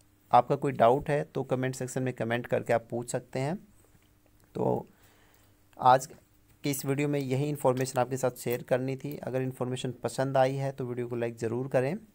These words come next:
साथ ही इस तरह की अपडेटेड इन्फॉर्मेशन पाना चाहते हैं तो चैनल को सब्सक्राइब कर लें और बेल आइकन को प्रेस कर लें ताकि इस तरह की कोई भी इंपॉर्टेंट इन्फॉर्मेशन आपसे मिस ना हो। तो आज के इस वीडियो में इतना ही। एक ऐसे ही नए वीडियो, नए कंटेंट के साथ फिर मिलेंगे।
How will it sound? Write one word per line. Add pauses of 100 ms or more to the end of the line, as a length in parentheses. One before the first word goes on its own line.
(140)
साथ
ही
इस
तरह
की
अपडेटेड
इन्फॉर्मेशन
पाना
चाहते
हैं
तो
चैनल
को
सब्सक्राइब
कर
लें (640)
और
बेल
आइकन
को
प्रेस
कर
लें
ताकि
इस
तरह
की
कोई
भी
इंपॉर्टेंट
इन्फॉर्मेशन
आपसे (320)
मिस
ना
हो।
तो
आज
के
इस
वीडियो
में
इतना
ही। (460)
एक
ऐसे
ही
नए
वीडियो,
नए
कंटेंट
के
साथ
फिर
मिलेंगे।